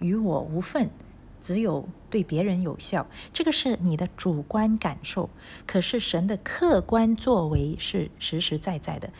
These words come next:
你就要看他的客观作为来相信这一位神的能力。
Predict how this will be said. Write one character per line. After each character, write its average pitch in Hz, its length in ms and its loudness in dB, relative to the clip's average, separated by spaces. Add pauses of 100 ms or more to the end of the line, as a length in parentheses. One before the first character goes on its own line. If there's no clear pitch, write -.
(160)
你 165 120 2
就 208 140 0
要 185 100 2
看 202 260 -2
他 170 200 -4
的 156 180 -6
客 - 300 2
观 180 280 0
作 185 220 0
为 143 240 -2 (120)
来 147 120 -4
相 185 320 0
信 175 260 -2
这 - 120 -4
一 170 120 -2
位 156 200 -2
神 139 260 -6
的 143 80 -4
能 135 260 -8
力。 151 140 -4